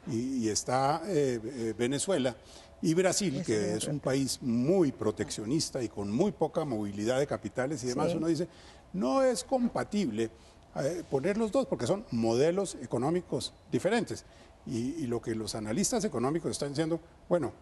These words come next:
Speaker 1: el modelo económico este cerrado funcionó muy bien, tuvieron crecimientos del cinco y el siete por ciento en los últimos cinco años y entraron ahora en una franca decadencia.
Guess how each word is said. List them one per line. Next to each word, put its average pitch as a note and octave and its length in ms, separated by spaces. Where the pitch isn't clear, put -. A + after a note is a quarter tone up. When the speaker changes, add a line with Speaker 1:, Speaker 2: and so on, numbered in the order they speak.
Speaker 1:
el C#3 160
modelo E3+ 420
económico E3+ 720
este D#3 560
cerrado A2 520
funcionó C3 400
muy G3 160
bien, B3+ 160
tuvieron D#3 320
crecimientos E3+ 720
del A#2+ 140
cinco A#3+ 420
y D#3+ 100
el A2 80
siete G3 300
por D3+ 180
ciento F#3+ 300
en A3+ 80
los C#3 140
últimos F3 340
cinco G#3 240
años A3 240
y C#3+ 60
entraron D3+ 400
ahora C#3+ 260
en D3+ 80
una D3 180
franca C3+ 320
decadencia. G2 540